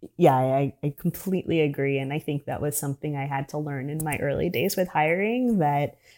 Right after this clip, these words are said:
that you really aren't looking for the person who wants to be the hero of their own classroom. You,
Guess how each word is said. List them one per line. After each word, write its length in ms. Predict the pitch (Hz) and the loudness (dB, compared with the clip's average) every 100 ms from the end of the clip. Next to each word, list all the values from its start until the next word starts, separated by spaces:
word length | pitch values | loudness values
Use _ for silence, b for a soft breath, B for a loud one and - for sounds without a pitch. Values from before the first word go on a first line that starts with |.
| b - | b -2
that 200 | 160 160 | 0 2
you 120 | 156 | 2
really 260 | 151 156 | 4 2
aren't 300 | 147 139 135 | 2 -2 -2
looking 480 | 139 135 - 139 143 | 0 0 0 -2 -2
for 340 | - 139 135 131 | -2 0 0 0
the 120 | 131 | -2
person 500 | - 131 - 139 135 | -2 -2 0 -2 -2
who 420 | - 139 131 131 b b b b _ _ | 0 0 0 -4 b b b b _ _
wants 440 | 131 135 135 123 - | -2 2 2 0 -2
to 60 | |
be 140 | 160 147 | 0 0
the 60 | |
hero 260 | 151 135 131 | 2 2 2
of 60 | 139 | 2
their 100 | 127 | 0
own 140 | 120 | -2
classroom. 960 | - 135 143 - 151 156 151 147 139 - _ - | -4 -4 -4 -2 0 0 -2 -2 -4 -6 _ -4
You, 240 | 147 | -2